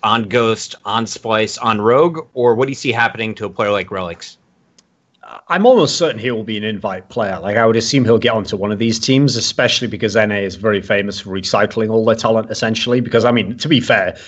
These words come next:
Speaker 2: it is just, like, everyone speaks English, so you can go to any team. It's not the same as in Europe where you have the nationality dividing things. But the, the bo-, problem for someone like Relics is that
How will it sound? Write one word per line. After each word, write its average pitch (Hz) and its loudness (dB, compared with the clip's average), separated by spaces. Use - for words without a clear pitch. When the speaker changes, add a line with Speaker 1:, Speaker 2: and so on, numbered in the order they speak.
Speaker 2:
it 113 -2
is 113 -2
just, - -6
like, 117 2
everyone 110 2
speaks 110 -6
English, 87 -4
so 107 -8
you 101 -6
can 117 -2
go 101 0
to 113 0
any 101 -4
team. 98 -6
It's 90 -12
not 110 -10
the 101 -12
same 104 -2
as 95 -8
in 98 -6
Europe 98 -4
where 101 0
you 95 0
have 98 0
the 98 -2
nationality 101 -2
dividing 107 2
things. 131 -2
But 156 2
the, 135 2
the 123 0
bo-, 170 6
problem 165 2
for 147 -6
someone 135 0
like 110 -2
Relics 113 -2
is 117 -2
that 120 -4